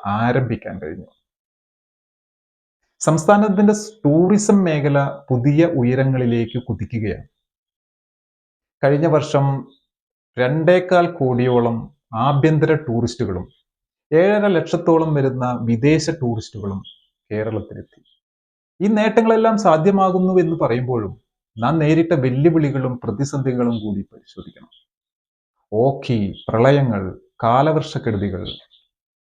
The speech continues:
മഹാമാരികൾ, ഏറ്റവും ഒടുവിൽ ചൂരൽമല ദുരന്തം എന്നിവ ഒരു ഭാഗത്ത് നിൽക്കുമ്പോൾ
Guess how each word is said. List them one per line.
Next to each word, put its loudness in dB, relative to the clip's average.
മഹാമാരികൾ, -2
ഏറ്റവും 2
ഒടുവിൽ 2
ചൂരൽമല 2
ദുരന്തം -4
എന്നിവ 4
ഒരു 4
ഭാഗത്ത് 2
നിൽക്കുമ്പോൾ -2